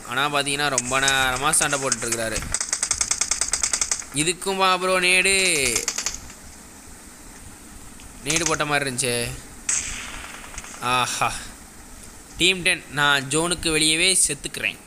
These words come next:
நான் வரமாட்டேனே, வரமாட்டேனே. இந்த டைமை கரெக்டா யூஸ் பண்ணி bad news மட்டும் escape ஆயிட்டாங்க. டர்ரர்ரர் ஓடிட்டேன்ல.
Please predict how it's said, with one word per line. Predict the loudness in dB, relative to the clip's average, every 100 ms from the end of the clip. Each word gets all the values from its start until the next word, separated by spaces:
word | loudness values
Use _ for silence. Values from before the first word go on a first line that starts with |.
| -14
நான் | -8 -6 -6
வரமாட்டேனே, | -4 0 0 2 2 4 4 4 4 2 0 -4 -12 -12 -2
வரமாட்டேனே. | 2 4 4 2 0 0 2 2 4 4 4
இந்த | 2 2 2 2
டைமை | 2 2 2
கரெக்டா | 2 4 4 4
யூஸ் | 2
பண்ணி | 0 2
bad | 4 4
news | 2 -2
மட்டும் | -2 0 0
escape | 2 2
ஆயிட்டாங்க. | 2 0 -6 -8 -10 -12 -12 -16 -16 -16 -14 0
டர்ரர்ரர் | 4 6 4 4 4 4 4 4 4 4 4 4 2 4
ஓடிட்டேன்ல. | 6 6 4 0 2 4 4 4